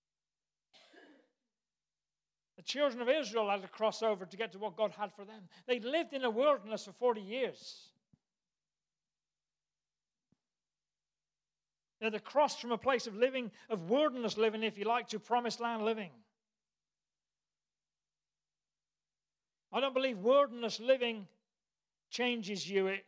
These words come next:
contains you. You can learn some things from wilderness living, but many times,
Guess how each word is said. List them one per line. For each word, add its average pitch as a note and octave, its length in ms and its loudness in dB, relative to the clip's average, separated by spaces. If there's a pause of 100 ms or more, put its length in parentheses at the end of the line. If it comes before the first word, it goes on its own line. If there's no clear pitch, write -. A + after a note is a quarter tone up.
(420)
contains G#3 560 -6
you. D3 120 -14 (1300)
You A#3 80 -8
can A#3+ 140 0
learn C4 260 4
some G#3+ 220 -4
things G#3 240 -2
from G3 160 -6
wilderness G3+ 480 2
living, A3 240 2
but G3 160 -10
many B3+ 180 -4
times, A#3 280 -2